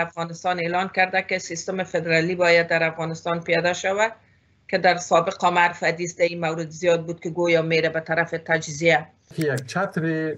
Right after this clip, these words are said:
Speaker 2: سیاسی فدرال خواهی است برای همهٔ احزاب، نهادها و فعالان سیاسی و فرهنگی و از همهٔ رجال سیاسی، اصحاب فکر و قلم،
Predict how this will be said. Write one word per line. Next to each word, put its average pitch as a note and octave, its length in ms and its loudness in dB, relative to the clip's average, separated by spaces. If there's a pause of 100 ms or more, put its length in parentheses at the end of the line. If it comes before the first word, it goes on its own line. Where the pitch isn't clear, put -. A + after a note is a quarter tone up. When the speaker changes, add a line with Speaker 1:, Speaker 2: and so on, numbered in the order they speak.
(100)
Speaker 2:
سیاسی C3+ 720 -4
فدرال A2 520 -2
خواهی A2+ 420 -2
است - 180 -8 (600)
برای B2+ 320 0
همهٔ D3+ 500 -2
احزاب، D3 580 -4
نهادها A2+ 720 -2
و A#2 120 -4
فعالان A2+ 600 -2
سیاسی A2 460 -4
و A2+ 140 -2
فرهنگی F#2+ 580 -4 (1200)
و A#2+ 80 0
از B2+ 200 0
همهٔ D#3+ 420 -2
رجال C#3+ 480 -2
سیاسی، C3+ 680 -4
اصحاب B2+ 540 -2
فکر C#3 320 -4
و C3+ 80 0
قلم، B2+ 500 -4